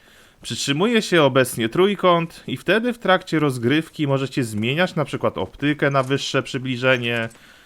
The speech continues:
uchwyty, nakładki na lufy, podwieszane akcesoria, a nawet rodzaj amunicji. Można ustawić po trzy w menu szybkiej zmiany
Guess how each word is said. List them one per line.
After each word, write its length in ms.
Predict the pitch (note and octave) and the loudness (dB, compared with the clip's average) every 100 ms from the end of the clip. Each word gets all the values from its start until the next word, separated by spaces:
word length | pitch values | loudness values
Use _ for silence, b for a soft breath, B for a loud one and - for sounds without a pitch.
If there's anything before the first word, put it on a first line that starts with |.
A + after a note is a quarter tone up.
| b b | b b
uchwyty, 880 | F2+ - A#2 C#3 C3 B2 A#2 A2+ A2 - - _ - | -14 -6 4 4 4 2 2 2 0 -6 -20 _ -10
nakładki 680 | F#2 F#2 A#2+ C3+ C#3+ - C3 | -6 0 4 6 4 -2 -2
na 120 | B2+ | 2
lufy, 680 | B2 B2 A#2 - A2 A2 G#2 G2 | 4 4 2 -2 2 2 0 -2
podwieszane 600 | G#2+ F#2+ G#2+ B2 A2+ A#2+ | -6 -2 -2 0 2 4
akcesoria, 960 | A#2+ - C3 A#2+ D3 D3+ D3+ C#3+ C#3 A#2+ | 2 2 -4 0 4 4 4 6 6 6
a 100 | A2 | 6
nawet 420 | B2 C3+ E3 F#3+ | 6 4 4 0
rodzaj 340 | B2+ A2 A2+ | 0 2 4
amunicji. 760 | G#2+ A#2+ D3+ D3 C3 - F2+ E2+ b b b b b b b | 4 2 0 0 -2 -8 -10 -12 b b b b b b b
Można 420 | F#2+ E3 A#3+ G#3+ | 0 2 4 4
ustawić 540 | D3 C3+ B2 A2 A2 - | 2 2 2 2 0 -2
po 160 | G#2+ | -4
trzy 420 | G2+ - D3+ E3 A#2+ | -4 -2 2 4 2
w 100 | G2 | 0
menu 260 | G2 G2 | -2 -2
szybkiej 420 | - A#2 - C3+ | -4 -6 -4 -4
zmiany 640 | B2+ D3 F3 D#3+ D#3+ D#3 | -2 0 2 2 0 -2